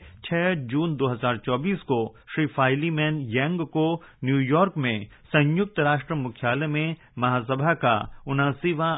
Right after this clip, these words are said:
अध्यक्ष चुना गया था। दिल्ली के मुख्यमंत्री और आम आदमी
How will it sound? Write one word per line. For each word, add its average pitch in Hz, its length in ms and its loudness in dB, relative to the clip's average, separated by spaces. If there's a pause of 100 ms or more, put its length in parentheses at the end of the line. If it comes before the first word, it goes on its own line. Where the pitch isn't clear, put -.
अध्यक्ष 127 540 -4 (120)
चुना 139 220 0
गया 117 200 -2
था। 131 220 2 (1400)
दिल्ली 185 340 6
के 226 100 2
मुख्यमंत्री 185 760 0 (120)
और 170 120 4 (180)
आम 180 280 4 (120)
आदमी 165 280 2